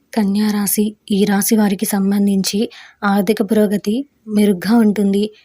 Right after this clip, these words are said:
కెరియర్లో కొత్త పురోభివృద్ధికి అవకాశాలు రానున్నాయి. వ్యాపారాలు బాగా విస్తరిస్తాయి. ఉద్యోగస్తులకు కొత్త ఇంక్రిమెంట్లు, ఉన్నత పదవులు దక్కుతాయి. నాలుగవది వృశ్చిక రాశి.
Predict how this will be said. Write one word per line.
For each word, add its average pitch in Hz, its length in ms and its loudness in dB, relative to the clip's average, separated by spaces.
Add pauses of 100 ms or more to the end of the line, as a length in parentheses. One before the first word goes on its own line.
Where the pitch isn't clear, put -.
(180)
కెరియర్లో 202 560 2 (320)
కొత్త 220 240 -2
పురోభివృద్ధికి 202 960 0 (260)
అవకాశాలు 208 560 0
రానున్నాయి. 202 640 -2 (380)
వ్యాపారాలు 202 680 -2 (240)
బాగా 196 320 -2
విస్తరిస్తాయి. 208 760 -2 (500)
ఉద్యోగస్తులకు 208 800 2 (280)
కొత్త - 300 -6
ఇంక్రిమెంట్లు, 208 680 2 (200)
ఉన్నత 208 280 2
పదవులు 196 400 0
దక్కుతాయి. 202 640 0 (520)
నాలుగవది 202 540 2 (240)
వృశ్చిక 196 380 -4
రాశి. 208 360 0